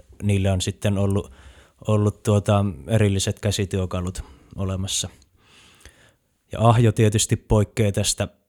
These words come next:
nykyisestä, että nykyäänhän rakennetaan paljon tiilistä ja käytetään kaikennäköistä teräslevyä ja rosteria. Siihen aikaan on varmasti, varmasti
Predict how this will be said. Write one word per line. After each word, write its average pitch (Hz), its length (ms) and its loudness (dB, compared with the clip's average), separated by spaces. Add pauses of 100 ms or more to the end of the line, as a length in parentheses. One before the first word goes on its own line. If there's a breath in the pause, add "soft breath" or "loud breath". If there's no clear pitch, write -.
(300)
nykyisestä, 107 720 0
että 101 180 -2
nykyäänhän 101 440 2
rakennetaan 98 640 2
paljon 98 360 2
tiilistä 92 500 -2
ja 90 160 -4 (640 soft breath)
käytetään 92 460 -2
kaikennäköistä 92 640 -2
teräslevyä 92 680 -2
ja 90 140 -2
rosteria. 92 600 -4 (1040 loud breath)
Siihen 107 400 2
aikaan 98 480 2 (420)
on 101 160 -2
varmasti, 101 540 0 (1300)
varmasti 107 600 -2